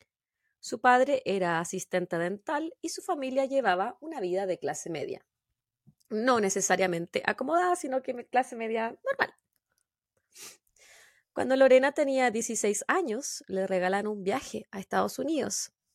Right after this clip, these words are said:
Y desde ahí ella se encanta con el país y desea vivir en él. A pesar de que su familia no tuvo éxito al tratar de emigrar, ella se consigue una visa de estudiante en mil novecientos ochenta y siete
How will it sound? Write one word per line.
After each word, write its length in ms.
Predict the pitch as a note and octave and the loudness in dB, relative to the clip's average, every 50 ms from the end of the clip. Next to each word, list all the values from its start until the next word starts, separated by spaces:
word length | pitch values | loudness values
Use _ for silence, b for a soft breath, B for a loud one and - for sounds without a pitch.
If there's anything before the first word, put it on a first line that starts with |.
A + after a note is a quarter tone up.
| _ _ _ _ _ _ _ _ _ _ _ _ _ _ _ _ | _ _ _ _ _ _ _ _ _ _ _ _ _ _ _ _
Y 300 | - G#3 G#3+ A#3 B3+ A#3+ | -2 -2 0 0 0 0
desde 360 | F#3+ G3 G#3 F#3+ F#3 F#3+ F#3+ | 0 0 -2 0 2 2 4
ahí 380 | G3+ A#3 B3+ C#4 C4+ - - - _ _ | 4 4 2 2 0 -2 -4 -8 _ _
ella 260 | G#3 A#3 A3+ B3+ B3 | 0 2 2 2 2
se 120 | - - | 2 -2
encanta 500 | A#3 A3 A3 - B3 C#4 D4 C4+ - G#3+ | -4 -4 -4 -2 -2 -2 -2 -4 -6 -4
con 120 | - F3+ F3 | -2 -2 -4
el 120 | F3 F3+ | -4 -6
país 440 | - G3+ G3 F3+ G3 - - - - | -4 -2 0 0 0 -2 -4 -6 -4
y 100 | - F#3 | -4 -2
desea 360 | F3 F3+ F3 - - G3 G3+ | -2 -2 -4 -2 0 0 2
vivir 280 | G3 F#3 E3 D#3+ - - | 2 2 0 0 -2 -2
en 100 | D#3+ E3+ | 0 2
él. 200 | F3 D3+ D3 B B B B B B B _ _ _ _ _ _ _ _ _ _ _ _ _ _ _ _ | 2 0 0 B B B B B B B _ _ _ _ _ _ _ _ _ _ _ _ _ _ _ _
A 100 | - D#3+ | -8 -4
pesar 280 | - D3 - - F3 D#3 | -2 0 0 2 2 2
de 120 | E3 D#3+ | 2 2
que 100 | - E3+ | 2 0
su 100 | - F3+ | -2 -2
familia 380 | - - D#3+ D#3 E3+ F3+ F#3+ F#3 | -2 -2 0 0 2 4 4 2
no 200 | E3+ F3+ G#3 A3 | 2 2 0 -2
tuvo 260 | - C4 A3+ G#3+ G#3+ | -2 -4 -2 -2 0
éxito 480 | - A#3+ - - - - E3+ - - - | 0 -2 -2 -2 -6 -6 -6 -8 -10 -4
al 180 | - D#3+ D#3+ D3+ | -2 -2 -2 -2
tratar 360 | - - - - F#3 F3+ E3 | -6 -8 -4 -2 -2 -2 -2
de 120 | F3+ - - | -2 -4 -2
emigrar, 560 | - A3 A#3 G#3+ F#3+ G#3 - B3 A3 - - B B B B B B B B B _ | -2 -2 -2 0 -2 -2 -2 -2 -4 -4 -8 B B B B B B B B B _
ella 240 | - B3 G#3+ C#4 D4 | -2 0 2 2 0
se 180 | - - C#4 | 2 0 0
consigue 560 | - C4 C4 B3 - - A#3 G#3+ G3+ A#3 C4 C4+ | 0 0 -2 0 0 0 0 0 2 4 4 4
una 220 | A#3+ G3+ F3 D#3+ | 4 2 0 0
visa 260 | D3+ D#3 D#3 - E3 | 0 -2 -2 -2 -2
de 60 | D#3+ | -2
estudiante 680 | D#3 - - D#3+ E3+ G#3+ B3+ B3+ G#3 - - - - _ _ _ | -4 -4 -4 -2 0 0 0 0 0 -4 -8 -18 -20 _ _ _
en 160 | - D3+ D3 D3 | -8 -6 -4 -4
mil 180 | C#3+ C#3+ D#3 | -4 -2 -2
novecientos 560 | D#3 D#3 D3+ - - D#3+ D3+ C#3 - D#3 - | -2 -2 -4 -4 -4 -6 -6 -6 -6 -6 -6
ochenta 340 | - - - - - - - | -6 -6 -8 -10 -6 -2 0
y 60 | F#3+ | 0
siete 400 | F#3 - - C#4 A3+ - - - | 0 4 4 4 4 2 -2 -16